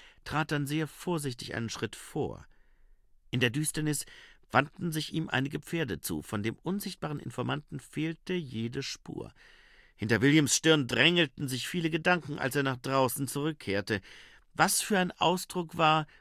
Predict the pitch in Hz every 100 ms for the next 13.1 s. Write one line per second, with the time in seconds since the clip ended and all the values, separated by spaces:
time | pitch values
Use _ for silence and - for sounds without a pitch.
0 | _ _ 131 - - 165 - 160 147 143
1 | 135 143 180 - - 123 - - - -
2 | 65 52 - _ _ _ _ _ _ 107
3 | 117 117 98 87 - 160 208 226 - -
4 | - - 50 - - - _ _ _ _
5 | 110 147 131 - 151 143 143 143 139 -
6 | - 101 92 - 113 165 - 160 156 147
7 | 139 - - 131 127 - - - 104 123
8 | 110 123 117 120 104 82 113 143 - -
9 | 95 - 151 - 240 269 _ _ _ _
10 | _ _ _ _ _ _ 107 104 156 170
11 | 151 151 - 165 147 - - - 139 135
12 | 139 135 - 147 - 143 151 - 175 -
13 | -